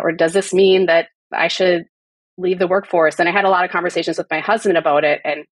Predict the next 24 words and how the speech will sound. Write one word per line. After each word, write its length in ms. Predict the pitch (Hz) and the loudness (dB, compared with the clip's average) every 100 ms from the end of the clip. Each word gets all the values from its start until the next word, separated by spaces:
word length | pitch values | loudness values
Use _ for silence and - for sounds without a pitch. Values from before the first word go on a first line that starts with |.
| _ _ | _ _
he 100 | 254 | -2
was 80 | 240 | 0
like, 160 | 190 - | 0 2
"Whoa, 200 | 208 220 | 2 2
whoa, 180 | 214 | 2
whoa. 320 | 196 180 160 156 _ _ _ _ - | 2 2 0 -2 _ _ _ _ -4
This 260 | 196 - - _ | -4 -4 -20 _
is, 100 | 190 | -2
like, 180 | 190 165 | 0 -2
a 60 | 165 | -2
very 240 | 202 214 | 0 0
short 300 | 190 202 190 | 0 -2 -2
period 240 | 196 180 | -2 -2
of 80 | 170 | -2
time, 260 | - 165 156 | -2 -2 -2
and 100 | 156 | -4
you 60 | |
can't 240 | 160 170 160 | -6 -6 -4
make 140 | 165 | -4
a 40 | 170 | -4
decision 640 | 170 - 165 165 151 151 - _ _ _ _ - | -6 -4 -2 0 -2 -4 -10 _ _ _ _ -10
that 200 | 180 160 | -8 -6
has 220 | - 160 | -2 -4
such 420 | - 190 175 - | 0 -2 -2 -4